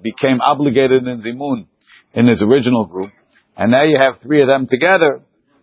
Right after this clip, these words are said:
so Im Zimnu Alehim Bimkomam, <clears throat> if they already made Zimun on them in their place,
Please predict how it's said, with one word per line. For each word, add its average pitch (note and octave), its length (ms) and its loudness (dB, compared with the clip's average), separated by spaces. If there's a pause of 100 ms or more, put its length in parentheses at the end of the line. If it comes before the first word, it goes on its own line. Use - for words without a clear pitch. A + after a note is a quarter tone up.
so C3 400 -2 (720)
Im E3+ 220 0
Zimnu B2+ 380 0
Alehim A2+ 480 -2
Bimkomam, A2+ 840 0 (280)
<clears throat> - 240 -2
if G3 240 2
they C3 160 -2
already A#2 280 -2
made A2+ 260 -6
Zimun A#2+ 420 -4
on A2+ 220 0
them A2+ 180 0
in A#2 100 -8
their A2+ 120 0
place, A2+ 460 -4